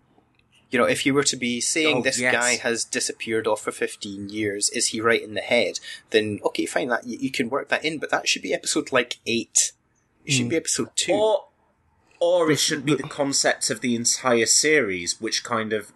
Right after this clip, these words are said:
Speaker 2: it should be the question that you're asking immediately up front. You shouldn't introduce him and kind of treat it as read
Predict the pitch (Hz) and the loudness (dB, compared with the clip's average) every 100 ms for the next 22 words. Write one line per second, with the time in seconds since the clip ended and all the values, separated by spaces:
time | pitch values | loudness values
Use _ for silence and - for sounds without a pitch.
0 | - 107 101 95 - 117 110 - - 110 | -8 -4 -2 -2 -2 -4 -8 -6 0 0
1 | - 107 104 104 104 - - 101 92 98 | 0 -4 -4 2 2 2 -6 -8 -8 -10
2 | 101 104 107 110 104 95 - 101 - - | -8 -6 -4 -4 -2 -4 -2 -2 -2 0
3 | 123 95 82 98 - 156 147 131 - - | 0 0 -4 -4 0 0 0 -8 -10 -20
4 | - - _ - 123 - 113 113 110 - | -20 -20 _ 4 4 4 2 2 2 2
5 | 101 98 107 104 98 - - 101 - 95 | 0 -2 -2 -2 -2 -6 -4 -2 -2 -2
6 | - 101 95 | 2 4 2